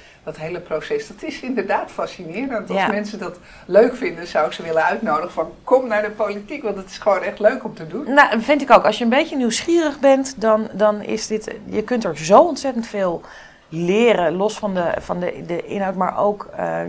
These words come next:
Speaker 2: hè, je, je kunt op allerlei manieren ook trainingen, cursussen, eh,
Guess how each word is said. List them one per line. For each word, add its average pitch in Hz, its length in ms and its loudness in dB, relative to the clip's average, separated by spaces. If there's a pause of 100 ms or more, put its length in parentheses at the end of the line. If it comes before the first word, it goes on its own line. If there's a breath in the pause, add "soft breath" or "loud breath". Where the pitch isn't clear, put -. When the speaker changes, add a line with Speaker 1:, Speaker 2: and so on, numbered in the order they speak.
(140)
Speaker 2:
hè, 190 120 -6
je, 185 360 -8
je 180 60 -8
kunt 185 160 -8
op 185 100 -14
allerlei 190 320 -4
manieren 196 380 -6
ook 180 180 -6
trainingen, 190 540 -6
cursussen, 180 680 -8 (460 loud breath)
eh, 180 100 -8